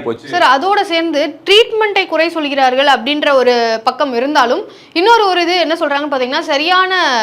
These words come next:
Speaker 2: ரெஸ்பான்ஸ் இல்ல மருத்துவர் சைடுல இருந்து. அஹ், மருத்துவர் பாலாஜி வந்து எங்களை வந்து தரைக்குறைவா வந்து நடத்தினாரு, ஒரு நோட்டை ஏதோ வந்து தூக்கி வீசிட்டாரு அப்படின்னு சொல்லி விக்னேஷ் உடைய தம்பி வந்து ஒரு பேட்டியில வந்து கொடுத்துருக்கிறாரு.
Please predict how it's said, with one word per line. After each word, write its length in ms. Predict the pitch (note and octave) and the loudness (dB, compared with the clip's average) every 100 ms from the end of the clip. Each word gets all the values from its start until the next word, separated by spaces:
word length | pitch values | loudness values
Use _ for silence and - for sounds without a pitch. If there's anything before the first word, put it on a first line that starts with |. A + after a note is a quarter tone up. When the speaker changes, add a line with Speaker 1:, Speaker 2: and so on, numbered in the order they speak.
| G#3 - - C4+ | -4 -12 -2 0
Speaker 2:
ரெஸ்பான்ஸ் 480 | D4+ - G#4+ G4+ D#4 | 2 2 2 2 -2
இல்ல 120 | B3+ B3+ A3 | 0 0 2
மருத்துவர் 380 | B3 C4 D4+ C4+ | -2 -2 -2 0
சைடுல 260 | C4 A#3 A#3 | -2 -2 -4
இருந்து. 220 | G#3+ A3 A#3+ - - - A3 | -4 -2 -2 -4 -12 -12 -2
அஹ், 200 | A#3+ A#3+ A#3+ A#3 A#3+ | 0 0 -2 -10 -2
மருத்துவர் 320 | C4+ D4+ F4 C#4+ | -2 0 -2 0
பாலாஜி 400 | D#4 G#4+ A4+ F#4 D#4 | 2 4 4 2 -2
வந்து 200 | D#4+ F#4+ E4 C4+ | -2 -2 0 0
எங்களை 160 | C4+ C4+ | 0 -2
வந்து 120 | E4 D#4+ | -2 0
தரைக்குறைவா 560 | D4+ E4+ E4 D#4+ D#4+ D#4 | 0 0 0 2 2 0
வந்து 140 | C#4 C#4 | -2 -2
நடத்தினாரு, 520 | A#3 C4+ C#4 A3 A3 G#3+ G3+ G3+ - A#3 | -4 -4 -2 -2 0 -2 -4 -8 -6 -4
ஒரு 140 | A3+ A3 A#3+ | -2 -4 0
நோட்டை 300 | D#4+ F4 E4+ | 0 2 0
ஏதோ 120 | D4+ E4 | 2 0
வந்து 140 | C#4+ D4+ | -2 -6
தூக்கி 200 | D#4+ D#4+ C#4+ | -8 -8 -6
வீசிட்டாரு 400 | E4 E4 C4+ C4+ | -6 -4 -2 -2
அப்படின்னு 260 | A3+ C#4 C4+ | -2 -6 -6
சொல்லி 140 | D#4+ C#4+ | -6 -6
விக்னேஷ் 380 | C4 E4+ F#4+ - - - - | -6 -4 -4 -6 -18 -18 -4
உடைய 160 | C#4 E4 E4+ | 0 2 2
தம்பி 300 | D#4+ G#4 A4 F4 | 0 2 0 0
வந்து 160 | C#4+ F4 D4+ | -2 0 2
ஒரு 120 | B3 A3+ G#3 G3+ | 2 2 -2 0
பேட்டியில 340 | C#4+ D4 C#4+ B3 | 0 0 -2 -4
வந்து 160 | C4 C4+ | -6 -6
கொடுத்துருக்கிறாரு. 580 | C4 C4 A#3 G#3+ F#3+ | -4 -4 -4 -2 -2